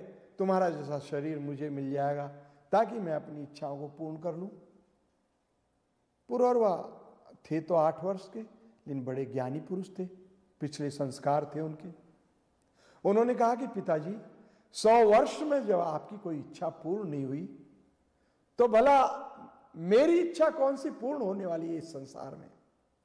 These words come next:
ध्यान रखना भाइयों, संसार में कभी किसी की इच्छा पूर्ण नहीं होती।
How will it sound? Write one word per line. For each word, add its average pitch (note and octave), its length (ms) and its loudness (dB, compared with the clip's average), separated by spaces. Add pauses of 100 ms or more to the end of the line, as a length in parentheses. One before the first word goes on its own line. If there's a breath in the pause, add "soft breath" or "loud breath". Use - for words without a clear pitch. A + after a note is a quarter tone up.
(3000)
ध्यान D#3+ 260 0
रखना F3 440 -6 (1040)
भाइयों, D3 360 -2 (1500)
संसार G#3+ 540 2
में A3+ 140 -4
कभी G#3+ 300 -2
किसी G#3 300 -6
की F#3+ 100 -6
इच्छा F3+ 280 -4
पूर्ण E3+ 280 -6
नहीं E3 200 -4
होती। - 480 -8